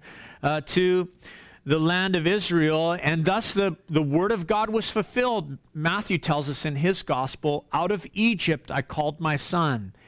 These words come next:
And Joseph brought Jesus back from Egypt, and he went to a town in Galilee called Nazareth, as it was prophesied,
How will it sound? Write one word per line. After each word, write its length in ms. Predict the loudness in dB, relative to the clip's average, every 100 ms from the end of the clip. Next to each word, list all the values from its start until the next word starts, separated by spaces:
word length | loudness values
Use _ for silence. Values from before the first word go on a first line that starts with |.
| -20 -20 -20 _
And 280 | -2 0 0
Joseph 480 | 0 0 0 -2 -2
brought 220 | -2 -2
Jesus 480 | -2 0 0 -2 -4
back 300 | -2 -2 -2
from 240 | -4 -4 -2
Egypt, 580 | -2 -2 0 -2 -2 -18 _ _ _ _ _ _ -16 -4
and 120 | 0
he 80 | 0
went 320 | 0 -2 -4 -2
to 400 | 2 2 2 -4 -16 -20 -6
a 120 | -4
town 480 | -2 -2 0 0 -2
in 220 | -2 -2
Galilee 560 | 0 0 0 2 2 0
called 360 | -2 -4 -4
Nazareth, 880 | -2 0 0 -2 -2 -2 -2 -4 -14 -20 -20 -20 -20 -10 -4
as 200 | -2 -2
it 60 |
was 160 | -6 -6
prophesied, 920 | -2 -2 -2 -6 -2 0 0 -2